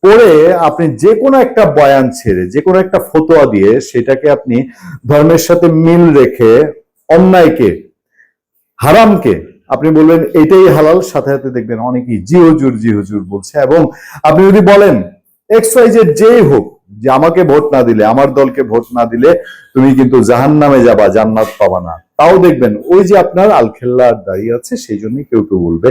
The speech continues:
"জি হুজুর, জি হুজুর"। যদিও আমাদের ধর্মের সত্যিকার অর্থেই যারা মন থেকে দাড়ি রাখেন, যারা পায়জামা পাঞ্জাবি বা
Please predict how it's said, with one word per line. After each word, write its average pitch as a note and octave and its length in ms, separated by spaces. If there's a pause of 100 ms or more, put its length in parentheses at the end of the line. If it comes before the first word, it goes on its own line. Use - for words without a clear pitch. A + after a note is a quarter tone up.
(400)
"জি D3 160
হুজুর, A2 380
জি F#2 140
হুজুর"। E2+ 380
যদিও E3+ 260
আমাদের E3 400
ধর্মের A2+ 340
সত্যিকার D#3+ 580
অর্থেই C#3 480
যারা A2 220
মন A2+ 260
থেকে B2 340 (340)
দাড়ি B2 260
রাখেন, D3+ 400
যারা G#2 260 (520)
পায়জামা B2 320
পাঞ্জাবি C3 420
বা - 140